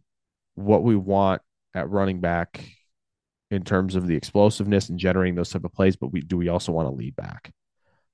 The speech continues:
Uh, Tanks Bigsby did fine. He's not an elite athlete, but he's a pretty strong athlete. Seventy, basically seventy-fifth percentile, seventy-four point nine. Um, his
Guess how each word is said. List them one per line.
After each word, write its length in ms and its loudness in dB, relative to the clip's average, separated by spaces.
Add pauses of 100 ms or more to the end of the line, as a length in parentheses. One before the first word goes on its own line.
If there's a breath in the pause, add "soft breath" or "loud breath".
(300)
Uh, 160 4
Tanks 320 2
Bigsby 340 4
did 220 0 (100)
fine. 340 4
He's 220 -2
not 140 2
an 80 -4
elite 240 -2
athlete, 440 2
but 120 -8
he's 140 -8
a 60 -6 (200)
pretty 160 -2
strong 540 0
athlete. 680 0 (520)
Seventy, 460 0 (220)
basically 400 -2
seventy-fifth 520 0
percentile, 580 0
seventy-four 460 -4
point 300 -10
nine. 360 -10 (960)
Um, 400 4
his 320 2